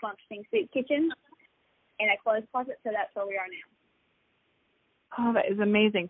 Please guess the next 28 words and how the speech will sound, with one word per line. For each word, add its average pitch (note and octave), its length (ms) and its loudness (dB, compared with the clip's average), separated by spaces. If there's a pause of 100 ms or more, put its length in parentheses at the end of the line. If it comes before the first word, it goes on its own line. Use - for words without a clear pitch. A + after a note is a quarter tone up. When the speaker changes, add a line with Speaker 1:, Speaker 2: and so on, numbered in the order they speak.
Speaker 2:
So A3+ 80 8
you C4 640 2 (320)
gave C4 240 8
a D#4 140 -2 (100)
four B3+ 180 6
H B3 160 -4 (140)
speech. F3 240 -6 (720)
You G#3 640 -2 (300)
were G#3 500 2
having G#3+ 220 -2
to G3 80 -2
research A3+ 500 -2
statistics G#3+ 580 -4 (140)
about F#3 480 2
your G#3 220 -2
specific A3 580 -6
community F3 720 -6
that F#3 160 0
were F#3 420 0 (220)
alarming F3+ 640 0
to F3+ 60 -10
you. D#3 280 -8 (400)
And G#3 160 2
then B3 160 4
you B3+ 140 4
went A3+ 340 0
to B3 60 -2
volunteer G#3+ 680 2